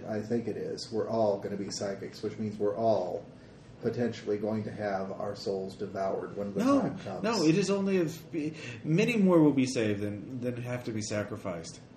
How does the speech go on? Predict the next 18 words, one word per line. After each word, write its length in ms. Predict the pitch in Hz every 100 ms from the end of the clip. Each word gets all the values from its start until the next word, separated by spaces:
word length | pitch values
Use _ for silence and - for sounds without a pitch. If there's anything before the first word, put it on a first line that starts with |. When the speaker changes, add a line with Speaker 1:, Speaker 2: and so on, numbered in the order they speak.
| - -
Speaker 1:
How 120 | 110
do 80 | 117
you 80 | 117
know 160 | 113 107
which 300 | 110 107 -
stack 320 | 120 110 110
you're 80 | 107
gonna 180 | 107
be 220 | 104 110 104
in, 200 | 90 85
the 60 |
saved 400 | - 113 110 104
or 60 | 101
the 100 | 85
sacrificed? 800 | - 98 95 - - - - 156 -
Speaker 2:
<laughs> 120 | - 156
I, 140 | 156
w-, 200 | 139 135